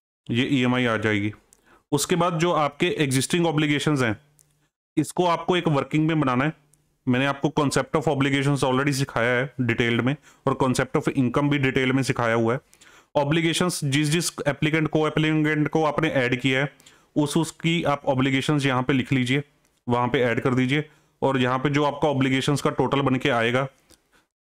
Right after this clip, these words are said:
उसको आप यहाँ पे फॉर्मूला लगा हुआ है, यहाँ पे ले जाइए,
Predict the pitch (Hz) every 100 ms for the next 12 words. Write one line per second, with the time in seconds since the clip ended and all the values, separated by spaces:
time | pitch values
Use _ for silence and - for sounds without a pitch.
0 | _ 127 120 151 135 123 139 117 117 143
1 | 160 - - 123 120 131 127 107 117 135
2 | 151 - 117 113 110 123 120 120 135